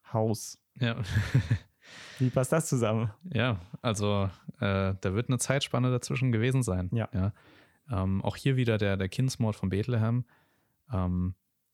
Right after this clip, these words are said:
Speaker 2: also warum lässt Herodes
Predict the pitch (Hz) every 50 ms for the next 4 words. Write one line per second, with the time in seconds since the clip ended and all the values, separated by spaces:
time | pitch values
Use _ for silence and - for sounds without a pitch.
0 | - - 104 92 90 90 92 95 104 107 117 113 110 104 - 98 101 101 98 -
1 | - - - - - _ _ - - 101 92 95 95 104 113 120 117 117 113 -
2 | - - -